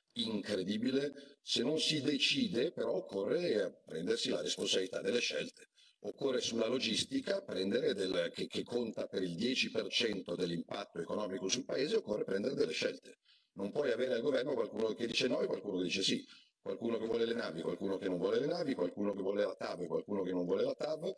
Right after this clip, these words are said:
qualcuno che vuole il mes e qualcuno che non vuole il mes, qualcuno che, che vuole la gronda di Genova, qualcuno che non vuole la gronda di Genova. Quindi io mi auguro che l'Italia torni a decidere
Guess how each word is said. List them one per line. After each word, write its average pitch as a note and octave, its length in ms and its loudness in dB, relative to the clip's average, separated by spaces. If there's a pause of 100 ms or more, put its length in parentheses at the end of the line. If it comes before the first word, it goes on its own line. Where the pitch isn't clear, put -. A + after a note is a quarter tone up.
(260)
qualcuno A2 360 -2
che G2+ 100 0
vuole A#2 200 2
il - 60 -4
mes A#2+ 220 0
e F3+ 60 0
qualcuno G2 320 0
che G#2+ 100 2
non G2 120 0
vuole E2 180 0
il F2 60 0
mes, - 380 0 (320)
qualcuno A#2 600 0
che, G2+ 340 2
che A2 160 -4
vuole A2 300 2
la G2 100 0
gronda A2+ 300 2
di D3+ 80 2
Genova, C3+ 360 2
qualcuno A2 380 -2
che A2 60 -2
non G#2 120 2
vuole G2+ 220 2
la A2+ 140 2
gronda F#2 260 0
di G2+ 120 0
Genova. - 320 -6 (380)
Quindi A2 480 -2 (260)
io C#3+ 180 2
mi C#3 160 4
auguro C#3+ 500 2
che A2+ 120 -2
l'Italia C#3 840 0
torni D3 360 2
a - 280 -2
decidere - 840 0